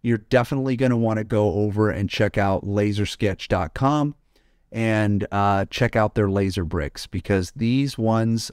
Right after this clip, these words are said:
are, in my opinion, the best bricks for laser engraving. Uh, so definitely go and check them out. All right, number three, let's talk about fonts. So I've been using dafont dot com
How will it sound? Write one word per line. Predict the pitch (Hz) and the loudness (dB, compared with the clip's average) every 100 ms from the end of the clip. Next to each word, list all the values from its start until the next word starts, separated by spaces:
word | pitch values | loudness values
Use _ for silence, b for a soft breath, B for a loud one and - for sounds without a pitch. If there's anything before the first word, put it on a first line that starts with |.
| - | -8
are, | 101 101 101 | -4 -4 -4
in | 123 117 | 0 2
my | 139 | 2
opinion, | 143 135 120 117 | 2 2 0 0
the | 101 | -2
best | 95 113 110 - 110 | 0 0 0 -6 -4
bricks | 107 104 - - | 0 0 -2 -14
for | - - 117 110 107 107 _ _ _ _ | -18 -6 0 2 0 -2 _ _ _ _
laser | 104 107 101 107 | 0 0 2 2
engraving. | 98 98 92 90 80 80 - - | 2 2 2 0 -2 -6 -12 -4
Uh, | 110 101 | -2 0
so | 104 117 | 0 -2
definitely | 110 135 147 135 123 | 2 2 2 -2 0
go | 117 107 | 2 2
and | 101 | 0
check | 117 104 | -2 -2
them | 104 92 | -4 -4
out. | 78 - - - | -4 -8 -10 -2
All | |
right, | 131 107 - | 0 0 0
number | 127 160 160 | 0 2 0
three, | 143 131 110 | -2 0 0
let's | 98 131 156 | 0 -2 -2
talk | - 151 135 | -2 0 0
about | 131 117 104 - | 0 0 -2 -4
fonts. | - 101 87 - - - _ _ _ _ - | -4 -4 -4 -12 -18 -20 _ _ _ _ -4
So | 139 123 | 0 2
I've | 175 | 2
been | 185 | 2
using | 156 151 139 127 | 2 0 0 -2
dafont | 110 - 117 110 | -2 0 0 0
dot | 113 98 - | 0 0 -2
com | 110 107 104 107 | 0 2 2 0